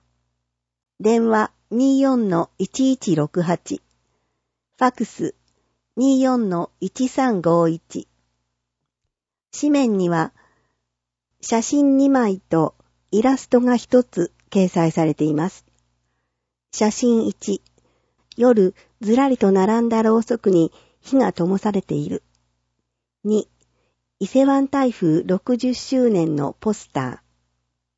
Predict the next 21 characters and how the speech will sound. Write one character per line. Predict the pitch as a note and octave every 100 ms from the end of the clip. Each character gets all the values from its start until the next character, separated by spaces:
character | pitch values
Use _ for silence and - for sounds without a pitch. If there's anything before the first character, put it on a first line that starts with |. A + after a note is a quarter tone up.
| _ _ _ _ _ _ _ _ _ _ _ _ _ _ _ _ _
三、 | - G#3+ F#3 A3 - _ _ _ _ _
イ | G3
ラ | G#3+ G#3+
ス | -
ト。 | - - - _ _ _ _ _ _ _ _
あ | G#3+
り | C4+
が | D4 C4+
と | G3+
う | F3
と | E3 -
書 | F3+
か | G3+
れ | F#3+ F3
た | E3+
竹 | - F3 G3+
筒 | G#3 G#3+ G#3+
を | G#3 G3
中 | G#3 F#3+
心 | - F#3+ F#3
に、 | F3+